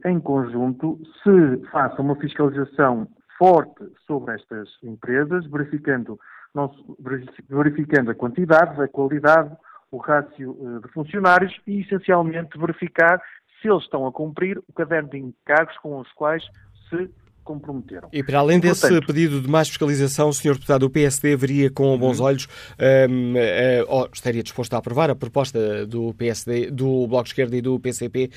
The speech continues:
Speaker 2: para que, eh, as escolas,
Speaker 1: Nós
Speaker 2: eh, voltem a assumir o controle das, eh, das cantinas?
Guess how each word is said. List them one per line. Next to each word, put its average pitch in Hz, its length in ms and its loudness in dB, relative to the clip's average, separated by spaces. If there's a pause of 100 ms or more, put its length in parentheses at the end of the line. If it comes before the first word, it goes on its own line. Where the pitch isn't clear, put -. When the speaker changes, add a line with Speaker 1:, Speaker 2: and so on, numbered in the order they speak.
(300)
Speaker 2:
para 135 200 4
que, 135 440 0 (240)
eh, 123 420 4
as 135 140 0
escolas, 139 500 4
Speaker 1:
Nós 139 220 0
Speaker 2:
eh, 127 280 2
voltem 147 560 2
a 135 60 2
assumir 139 320 0
o 135 60 2
controle 131 420 0
das, 120 300 -2
eh, 123 200 2
das 123 160 -2
cantinas? 131 460 -2